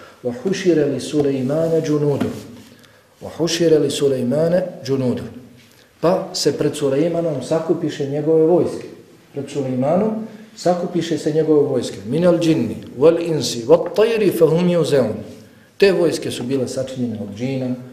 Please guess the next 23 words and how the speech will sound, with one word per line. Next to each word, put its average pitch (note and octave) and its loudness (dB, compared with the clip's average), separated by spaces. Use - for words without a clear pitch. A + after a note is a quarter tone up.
od G#2+ -12
ljudi, B2+ -4
od G#2+ -12
ptica D3 2
i G2 -16
sve C3 -12
su A2+ -14
bile A#2 -6
u A2 -6
redove A#2 -6
poredane. G#2+ -2
Sva C#3+ -6
ta C#3+ -4
vojska B2 -6
je A#2 -2
bila A#2+ -4
u G#2 -6
redove, B2+ -2
u G#2 -6
grupe, C3+ -4
u G#2+ -8
čete C#3+ -4
poredane. G2 -2